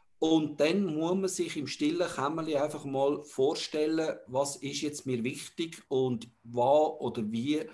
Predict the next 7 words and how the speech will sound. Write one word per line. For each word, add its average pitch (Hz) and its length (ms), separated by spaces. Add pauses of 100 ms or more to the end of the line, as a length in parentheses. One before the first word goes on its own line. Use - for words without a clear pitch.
(400)
will 143 340
ich 135 280
denn 131 240
da 131 80
auch 123 800 (240)
aktiv 131 600
sein. - 360